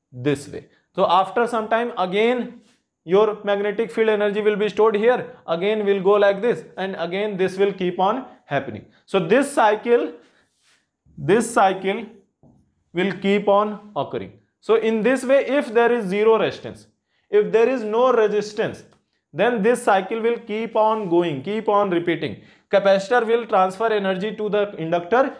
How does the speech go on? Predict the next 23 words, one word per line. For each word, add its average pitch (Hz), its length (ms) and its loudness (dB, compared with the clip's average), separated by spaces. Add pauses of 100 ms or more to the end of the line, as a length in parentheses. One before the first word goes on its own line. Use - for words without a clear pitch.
(220)
inductor 190 480 0
will 214 160 2
transfer 190 380 0
energy 190 360 -2
back 185 320 0
to 208 60 -4
the 233 140 2
capacitor, 196 580 -2 (160)
and 190 220 -4
that 226 200 2
cycle 202 320 0
will 220 180 -2
keep 185 240 -4
on 220 260 -6 (120)
occurring. 110 340 -10 (440)
Now 196 100 4
what 226 180 4
is 285 120 -2
the 254 100 2
difference 214 460 0
here? - 180 -12 (840)
See 190 160 2
here, 220 280 2